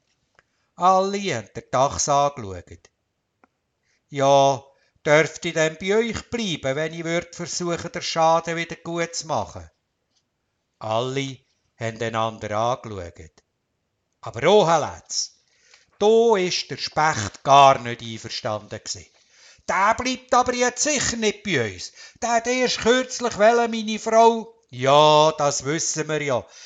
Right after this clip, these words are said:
hat der Wurzel ihn beruhigt. „Er hat deine Frau wollen fressen. Aber der Wolf hat am Anfang auch dem Bauer ein Huhn gefilzt. Und jetzt wird ihn keins mehr von uns missen.“ Der Dach soll doch auch Gelegenheit haben,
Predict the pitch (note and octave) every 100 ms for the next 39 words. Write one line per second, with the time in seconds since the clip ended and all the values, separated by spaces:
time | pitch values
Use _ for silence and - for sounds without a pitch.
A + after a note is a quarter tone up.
0 | - C3+ C3+ C#3+ C3+ D3 D3 - C#3 C#3+
1 | D3 D3 D3 D3 C#3+ B2 A2+ G#2+ - -
2 | - - E3 E3+ E3+ F3 F3 E3+ E3+ F3
3 | G3 G3 F#3 F#3 F3+ E3+ B2+ - - G#2
4 | - _ _ _ D#3 D#3 D#3 D#3 G#3+ B3
5 | G#3 D3 D3+ C#3 E3 F#3+ F#3+ E3+ C3+ C#3
6 | F3+ F#3+ - _ _ _ - G3+ G#3 G3+
7 | - - F#3+ - G3 A3+ G#3+ - - C4
8 | D3+ - - - _ _ C#3 E3+ G3 -
9 | G3+ F#3 F3 D#3 C3+ D#3+ F#3 G#3+ G3 F#3
10 | C#3+ C#3 C#3 D3+ B2+ A#2+ C3+ - - E2
11 | _ _ _ _ _ _ _ _ _ _
12 | _ _ _ - _ - C4 - G3+ G#3
13 | - E3+ F3 F3 C#3+ - - A#2+ C3+ G#3
14 | - - D#3 D#3+ D3 D3 D3 D3 B2 B2+
15 | B2+ B2